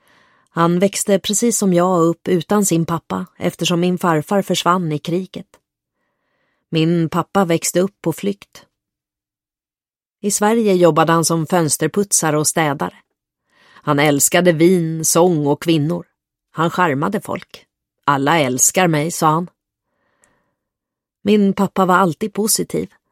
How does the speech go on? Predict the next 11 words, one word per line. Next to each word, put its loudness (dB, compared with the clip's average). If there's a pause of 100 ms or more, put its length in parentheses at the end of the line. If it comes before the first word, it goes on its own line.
(320)
När 2
han 6
blev 4
knivhuggen 2
i 4
ryggen -2
firade 2
han 2
att -2
han -2
levde. -4